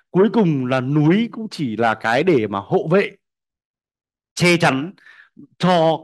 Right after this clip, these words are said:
cái phần khí nó chạy vào trong, trong, trong, trong, trong, trong chúng ta mà thôi. Cho nên ra là nó tượng trưng cho thủy mạch, nước biển lớn, nước biển,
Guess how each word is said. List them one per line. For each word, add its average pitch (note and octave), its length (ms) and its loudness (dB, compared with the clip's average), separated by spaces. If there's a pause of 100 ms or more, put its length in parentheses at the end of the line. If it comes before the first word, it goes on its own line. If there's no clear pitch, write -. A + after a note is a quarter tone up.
(100)
cái C#3+ 100 -2
phần C#3+ 220 0
khí C3+ 300 -4
nó F3 120 -2
chạy F3 240 -4
vào A#2+ 200 -2
trong, C3+ 320 -6
trong, C3+ 180 -8
trong, C3+ 140 -6
trong, C3+ 140 -6
trong, C3 120 -10
trong C3 160 -10
chúng A#2+ 140 -14
ta C#3 140 -2
mà A2+ 140 -4
thôi. C3 220 -2 (500)
Cho G3 120 -2
nên F#3 220 2
ra F3+ 160 4
là C3+ 300 -2 (440)
nó E3+ 220 0
tượng G3 220 2
trưng F3+ 180 0
cho F#3 80 0
thủy E3 200 0
mạch, B2+ 200 -2 (480)
nước A3+ 260 2
biển C#3 360 2
lớn, D#3 360 2 (220)
nước G#3 460 0
biển, C3 420 0